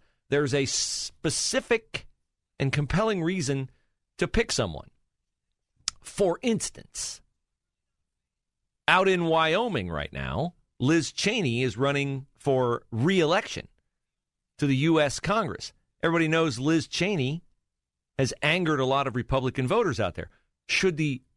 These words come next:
Republican Party of Wyoming pick Liz Cheney or pick her competitor who Kevin McCarthy, the House Minority Leader, has endorsed? I don't think the Republican Party of the state of Wyoming should pick in that. I think they should let the people pick.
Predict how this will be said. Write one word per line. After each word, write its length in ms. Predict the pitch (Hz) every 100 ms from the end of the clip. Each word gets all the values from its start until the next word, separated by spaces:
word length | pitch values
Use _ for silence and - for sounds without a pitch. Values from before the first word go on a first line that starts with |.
| _ -
Republican 600 | 131 - 170 175 175 147
Party 400 | - 160 165 -
of 140 | 104
Wyoming 680 | 123 131 117 127 165 214 226 _ _ _ _ _ _ -
pick 220 | 170 -
Liz 360 | 123 151 165 -
Cheney 540 | - 151 170 233 240 _ _ _ _ _ -
or 140 | 131
pick 240 | - 160
her 500 | 131 156 143 135 127 - _ _ -
competitor 540 | 139 151 202 156 139
who 140 | 139
Kevin 280 | 135 156 156
McCarthy, 480 | 147 - 151 160 135
the 140 | 117
House 580 | 104 170 190 - - - _ _ _ _ -
Minority 480 | 131 143 240 175 113
Leader, 260 | 113 101
has 180 | 92 92
endorsed? 440 | 92 78 60 - _ _ _ _ _ -
I 140 | 202
don't 180 | 220 175
think 200 | 175 -
the 80 | 147
Republican 480 | 135 143 147 139
Party 240 | 127 139 143
of 60 |
the 60 | 123
state 220 | - 139
of 60 | 131
Wyoming 420 | 131 139 156 156
should 240 | 135 160
pick 300 | - 262 - -
in 120 | 120
that. 160 | 110 165
I 60 |
think 160 | 165 143
they 40 |
should 160 | 123 147
let 160 | 143
the 80 | 147
people 320 | - 214 139
pick. 280 | - 82 -